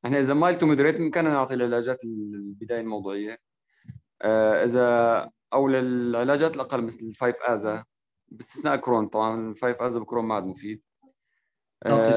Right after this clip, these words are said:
Speaker 1: المودريت،
Speaker 2: سلفاسايزين.
Speaker 1: المود-، اذا نحن بنقسمه المايل تو moderate ومودريت تو سيفير، وفي الفليرز لها تدبيرات خاصه.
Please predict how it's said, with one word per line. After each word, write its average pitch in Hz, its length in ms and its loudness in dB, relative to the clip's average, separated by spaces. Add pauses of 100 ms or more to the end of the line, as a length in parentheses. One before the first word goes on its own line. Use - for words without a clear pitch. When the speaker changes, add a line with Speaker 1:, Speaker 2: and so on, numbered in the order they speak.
Speaker 1:
المودريت، 139 260 6
Speaker 2:
سلفاسايزين. 120 440 2
Speaker 1:
المود-، 135 280 4 (520)
اذا 131 200 2
نحن 143 180 0
بنقسمه 143 420 0
المايل 139 400 0
تو - 160 -8
moderate 131 360 -4
ومودريت 139 380 -2
تو 120 60 -16
سيفير، 160 300 -2
وفي 185 160 -4
الفليرز 143 480 -2
لها 135 120 -4
تدبيرات 113 420 -6
خاصه. 113 380 -12